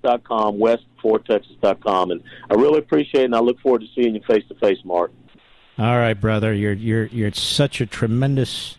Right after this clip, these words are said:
Speaker 2: individual and gentleman, a class act. God bless you, my friend.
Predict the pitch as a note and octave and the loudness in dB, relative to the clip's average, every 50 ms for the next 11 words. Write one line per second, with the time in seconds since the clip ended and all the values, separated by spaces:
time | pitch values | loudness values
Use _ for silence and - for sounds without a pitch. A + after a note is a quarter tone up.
0 | _ _ - A#2+ A#2 A2 G#2 A#2 A#2 A2+ G#2+ A2+ A2+ A2+ G#2+ G#2+ G2 G2+ A2 G#2+ | _ _ -4 -2 -2 0 0 0 0 0 0 -2 0 0 0 -2 0 0 0 0
1 | G#2+ G#2 G#2+ G#2+ G2+ F#2+ - - A#2+ A#2+ A2+ A2+ - - - A2 G2 F2+ - - | 0 0 0 0 -2 -4 -4 -2 -2 0 0 0 -2 -2 -2 -2 -2 -2 -6 -10
2 | - - - _ _ _ _ B2 C3 C3+ A2 C3 B2+ B2 - - B2+ G2+ G2+ F#2+ | -16 -20 -20 _ _ _ _ 0 0 2 2 0 0 0 0 -2 -2 -2 0 -2
3 | F2+ E2+ - - A2 F#2 E2+ E2+ | -2 -2 -2 -2 -2 -2 -2 -4